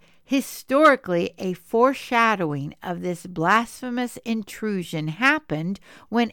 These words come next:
Antiochus Epiphanes desecrated the temple in Jerusalem just before the Maccabean revolt.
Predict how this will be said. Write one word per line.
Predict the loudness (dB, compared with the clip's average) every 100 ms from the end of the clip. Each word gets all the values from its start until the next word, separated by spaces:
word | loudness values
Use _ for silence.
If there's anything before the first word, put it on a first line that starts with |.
| -2
Antiochus | -2 -2 0 2 2 2 -6 -6
Epiphanes | -8 -8 -2 -4 -2 -4 -4 -4 -8 -20 _ -8
desecrated | 6 8 8 0 -2 0 2 2 0
the | -2
temple | -4 -4 -2 -2
in | 2 0 0
Jerusalem | -2 -2 0 0 -2 -2 -2 -2 -10 _ _
just | 4 6 4 -2
before | -4 -2 0 0
the | 0 -2
Maccabean | -4 -4 -6 -4 -2 -2 -4
revolt. | -4 -4 -2 -2 -2 -10